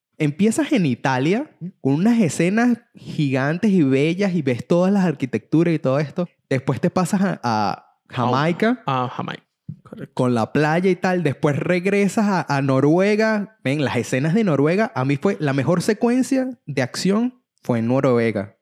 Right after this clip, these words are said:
Speaker 1: con lo de la
Speaker 2: Sí.
Speaker 1: niebla y los carros. Me pareció estupendo que yo dije, "¿Cómo se imaginaron esto?".
Speaker 2: La pensaron mucho. Eh,
Speaker 1: De niebla y cosas locas.
Speaker 2: ¿cómo, cómo se llama la persona que se encarga de buscar locación? Sé, sé que tiene un nombre.
Speaker 1: Es un scout.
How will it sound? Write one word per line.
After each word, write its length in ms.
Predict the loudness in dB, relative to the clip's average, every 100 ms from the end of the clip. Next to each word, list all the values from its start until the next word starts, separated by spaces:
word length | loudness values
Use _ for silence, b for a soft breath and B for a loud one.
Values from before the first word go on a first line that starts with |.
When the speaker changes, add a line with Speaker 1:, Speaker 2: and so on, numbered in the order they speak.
| _ -4
Speaker 1:
con 160 | -2
lo 120 | 0
de 80 | 0
la 80 | 0
Speaker 2:
Sí. 80 | 0
Speaker 1:
niebla 500 | 2 2 0 -2 _ _ _ -6
y 80 | -2
los 220 | -2 -2
carros. 400 | -4 -2 -4 -8 -10 -12
Me 100 | -6
pareció 500 | -6 -4 -4 -4 _
estupendo 840 | -6 -4 -2 -2 0 -2 0 0 0
que 380 | -2 -4 _ _ _ -4
yo 80 |
dije, 320 | -4 -4 -10 _
"¿Cómo 220 | -8 -6 -6
se 100 | -6
imaginaron 500 | -4 -4 -4 -2 -4
esto?". 160 | -6 -6 -4
Speaker 2:
La 120 | -2
pensaron 420 | -4 -6 -10 -6
mucho. 360 | -6 -6 -8 -16 _ -6
Eh, 300 | -2 -2 -4
Speaker 1:
De 220 | -6 -4
niebla 480 | -2 0 0 2 0
y 60 | -2
cosas 460 | 0 -2 -2 -2 0
locas. 360 | -2 -2 -4
Speaker 2:
¿cómo, 240 | -4 -6 -2
cómo 260 | 0 0
se 200 | 0 0
llama 480 | 0 0 -4 -6 _
la 180 | -4 -2
persona 460 | -2 -6 -4 -4 -4
que 160 | -6 -6
se 80 |
encarga 400 | -6 -4 -4 -2
de 60 | 0
buscar 600 | -2 -4 -4 -4 -2 -4
locación? 480 | -2 -2 -6 -12 -18
Sé, 300 | -6 -6 -4
sé 140 | -2 -2
que 80 |
tiene 160 | 0 -2
un 80 | 0
nombre. 340 | 0 -2 -4 -2
Speaker 1:
Es 40 |
un 140 | -2
scout. 340 | -2 -2 -2